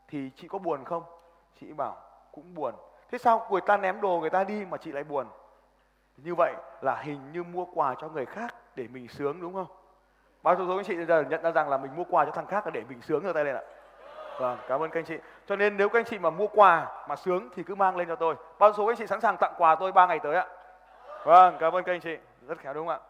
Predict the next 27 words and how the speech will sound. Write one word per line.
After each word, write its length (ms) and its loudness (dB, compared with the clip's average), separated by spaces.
Thế 80 -4
bây 120 -4
giờ 100 2
thế 100 -6
này. 160 -2
Tôi, 220 -8
như 160 -8
vậy 280 0
thì 80 -12
chúng 140 -12
ta 80 -2
thấy 140 -6
rằng 180 -6
là 180 -2
mình 220 -12
mua 120 0
quà, 420 2
mình 100 -14
tặng 240 0
cho 80 -10
người 140 -2
khác 360 -4
là 80 -4
để 140 -10
mình 180 -18
sướng 260 -6
rồi. 120 -4